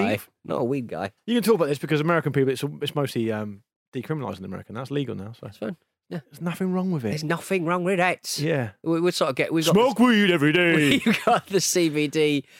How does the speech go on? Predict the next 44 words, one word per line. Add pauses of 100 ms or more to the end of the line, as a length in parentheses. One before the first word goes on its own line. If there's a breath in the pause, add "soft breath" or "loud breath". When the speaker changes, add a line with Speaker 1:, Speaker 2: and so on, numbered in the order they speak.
(180 loud breath)
Speaker 2:
uh,
we've
got
the
C
B
D,
uh,
oil (100)
coming
in.
Surely
at
Speaker 1:
I
had
Speaker 2:
some
Speaker 1:
a
Speaker 2:
point
we'll
have
Speaker 1:
meeting.
Speaker 2:
that
T
H
C
thing. (100)
Speaker 1:
I
had
a
meeting
once
with
a
guy
who
was
Speaker 2:
Mm.
Speaker 1:
telling
me
all
about
C
B
D